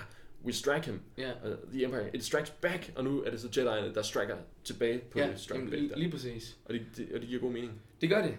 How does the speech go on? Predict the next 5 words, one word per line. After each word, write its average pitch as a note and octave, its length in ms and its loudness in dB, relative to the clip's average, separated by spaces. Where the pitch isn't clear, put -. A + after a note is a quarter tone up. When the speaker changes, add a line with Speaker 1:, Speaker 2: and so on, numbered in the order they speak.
Speaker 2:
øh, C3 720 4
men, C#3 340 -2
men C3+ 160 0
den C3+ 140 -4
formår C#3+ 640 0